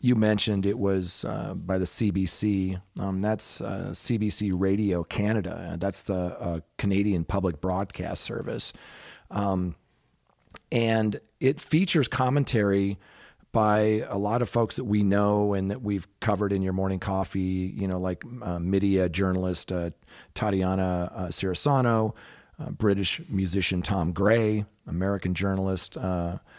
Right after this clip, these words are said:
Kalefa Sane, um, writer, uh, Stephen Witt,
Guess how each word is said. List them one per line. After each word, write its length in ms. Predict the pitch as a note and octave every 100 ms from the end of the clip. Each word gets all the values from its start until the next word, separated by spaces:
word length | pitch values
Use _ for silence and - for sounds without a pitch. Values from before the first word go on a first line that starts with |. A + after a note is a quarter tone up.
| - -
Kalefa 800 | G#2 F#2+ F#2+ G2+ F#2+ F#2 F2+ E2+
Sane, 720 | - F2+ G2+ B2 A#2+ A#2+ B2+ - - - _ -
um, 300 | F2+ F#2 F2+
writer, 580 | F#2 G2+ G2 G2 F#2 F2 - - -
uh, 200 | D2 -
Stephen 420 | - G2 E2+ F#2
Witt, 340 | B2 C3 -